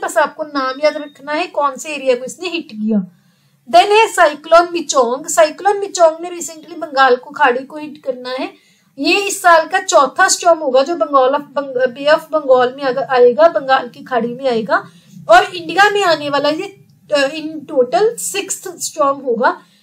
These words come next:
साइक्लोन मिचोंग का जो नाम है ये म्यांमार ने रखा है। इसके अलावा एक साइक्लोन आया था मिथिली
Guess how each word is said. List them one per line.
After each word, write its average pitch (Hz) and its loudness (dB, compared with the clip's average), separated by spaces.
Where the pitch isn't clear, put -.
साइक्लोन 349 2
मिचोंग 330 2
का 370 -6
जो 370 -10
नाम 330 0
है 359 0
ये 381 -8
म्यांमार 247 0
ने 277 -6
रखा 294 -2
है। 392 0
इसके 403 -4
अलावा 349 4
एक 359 -8
साइक्लोन 311 -2
आया 302 2
था 359 -4
मिथिली 277 -2